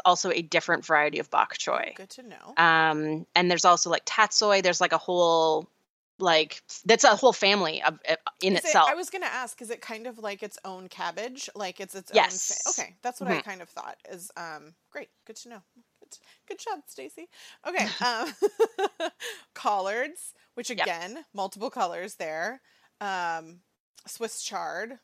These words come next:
Speaker 2: multiple varieties and colors there.
Speaker 1: Mm-hmm.
Speaker 2: Plantains.
Speaker 1: Culinary vegetable. I know it's a fruit.
Speaker 2: And,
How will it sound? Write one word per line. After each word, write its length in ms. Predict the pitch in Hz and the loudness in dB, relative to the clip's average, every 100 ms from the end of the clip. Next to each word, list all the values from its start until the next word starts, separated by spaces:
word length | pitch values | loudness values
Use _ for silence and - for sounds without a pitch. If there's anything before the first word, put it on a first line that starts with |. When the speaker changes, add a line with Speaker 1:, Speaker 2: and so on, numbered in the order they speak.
| - | -14
Speaker 2:
multiple 760 | 208 180 180 185 170 170 196 _ | -10 -10 -10 -8 -6 -6 -8 _
varieties 420 | 196 180 170 190 185 | -8 -6 -6 -10 -14
and 100 | 190 | -12
colors 400 | 180 165 180 - | -12 -10 -12 -12
there. 240 | 147 151 | -10 -8
Speaker 1:
Mm-hmm. 280 | 165 175 233 - _ _ _ | -6 -4 -6 -10 _ _ _
Speaker 2:
Plantains. 1300 | - 240 208 220 - 190 165 156 185 302 370 - - _ - | -14 -10 -10 -10 -14 -16 -16 -16 -16 -16 -16 -16 -18 _ 2
Speaker 1:
Culinary 460 | 170 170 170 170 | 4 4 2 0
vegetable. 360 | 156 147 - 151 | 0 -2 -4 -4
I 60 | 147 | -4
know 100 | 147 | -4
it's 120 | - | -8
a 40 | |
fruit. 200 | - 139 _ _ _ _ _ _ - _ - | -8 -8 _ _ _ _ _ _ -20 _ -12
Speaker 2:
And, 640 | 226 214 202 196 196 | -8 -6 -6 -6 -10